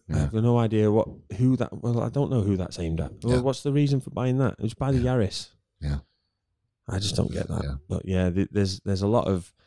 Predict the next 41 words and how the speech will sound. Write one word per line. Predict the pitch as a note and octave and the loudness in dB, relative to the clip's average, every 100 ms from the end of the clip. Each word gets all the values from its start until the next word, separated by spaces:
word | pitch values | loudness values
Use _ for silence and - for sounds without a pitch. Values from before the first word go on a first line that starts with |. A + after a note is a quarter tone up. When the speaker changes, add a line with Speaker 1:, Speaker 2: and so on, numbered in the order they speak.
| _ _ _ _ - | _ _ _ _ -4
Speaker 1:
making | G#2 G2+ - F2+ | 2 2 2 -4
for | - F#2 | -2 0
making's | F#2 F2+ - F2 | 2 0 -2 -2
sake, | - A2+ - | 2 2 0
it | - | -4
seems, | - E2 D#2 | -4 -2 -2
with | E2 | -4
that | - - | -4 -4
sort | - - | -2 -2
of | |
stuff. | - - - - - | -6 -10 -12 -16 -8
Speaker 2:
Yeah. | D2 C2 - - - - D#2 | -6 -4 -8 -16 -20 -14 -6
You | |
know, | D2 | -4
try, | - F#2+ F2+ - | -2 -2 -2 -2
try, | F#2+ - | -8 -2
you | G2 | 0
know, | D#2+ - | 0 -2
let, | F#2 - | -4 -4
let's | E2 - | -4 -2
try. | F2+ D#2 D#2 - - | 0 -2 -4 -10 -8
Let's | F2+ - | -4 -2
try. | - D#2 D#2+ - | -2 -2 -4 -2
Speaker 1:
Yeah. | F#2 F2+ - _ | 0 0 -2 _
Speaker 2:
Let's | F#2 - | -6 2
see | G#2+ | 2
what | F#2+ | 2
we | |
can | G2 F#2+ | -2 0
do | F#2 | 0
here. | F2+ D#2+ D2+ | 0 0 -2
We've, | E2 - | -2 -2
we've | F#2+ - | -2 -2
still | - A2+ | 0 0
got | G#2 F#2 F2 - | 2 0 -2 -4
leftover | G2 - F#2 E2+ | -2 2 2 2
parts, | - D2+ D#2 - - - - - - _ _ - | -2 -2 -2 -2 -2 -4 -14 -20 -20 _ _ -6
and | E2 F2+ E2+ - | -2 0 -2 -4
we've | E2 | -4
still | E2 A2 G#2 | 0 2 2
got, | F2 | 0